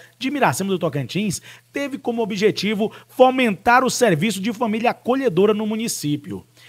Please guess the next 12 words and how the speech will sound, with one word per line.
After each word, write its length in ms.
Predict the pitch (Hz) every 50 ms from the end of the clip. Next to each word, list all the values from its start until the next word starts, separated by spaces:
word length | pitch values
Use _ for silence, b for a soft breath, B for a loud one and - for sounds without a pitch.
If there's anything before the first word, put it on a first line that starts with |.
| b b b
diante 500 | - 285 285 254 226 240 226 - - - B B B B
da 100 | 254 247
dificuldade 640 | 202 240 190 247 - 285 208 185 202 214 185 226
encontrada 580 | 240 233 - 254 233 180 185 190 202 214 214 190
junto 300 | 131 123 180 208 196 214
à 40 | 202
comunidade 760 | - 214 202 220 233 233 156 156 160 185 196 180 143 131 - B B B B
em 120 | 208 202
se 120 | - - -
colocar 460 | - 240 247 247 233 233 - 208 214
à 40 | 220
disposição 840 | 185 220 - - - - 240 240 233 220 - - - 214 233 226